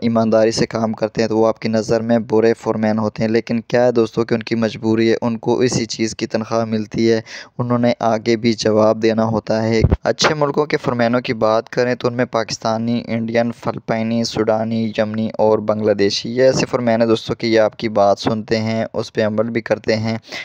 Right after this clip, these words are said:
लेकिन इसकी बनिस्बत अगर बुरे फोरमैनों की बात करें, मिस्री, तुर्की, चाइना, सूरी, लबनानी या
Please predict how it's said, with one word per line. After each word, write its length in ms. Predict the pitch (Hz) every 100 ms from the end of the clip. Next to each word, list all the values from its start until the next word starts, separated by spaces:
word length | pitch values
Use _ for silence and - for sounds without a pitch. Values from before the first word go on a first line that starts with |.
| - -
लेकिन 220 | - 131
इसकी 240 | 127 - 123
बनिस्बत 420 | 113 110 - 120
अगर 180 | 117 113
बुरे 220 | 107 110
फोरमैनों 400 | - 117 113 113
की 140 | 107 107
बात 280 | 104 104
करें, 260 | - 113 113
मिस्री, 460 | 110 107 - 110 110
तुर्की, 500 | - 107 107 120 113
चाइना, 440 | - 110 107 110 110
सूरी, 360 | - 104 110
लबनानी 520 | 107 104 104 104 107
या 60 | 107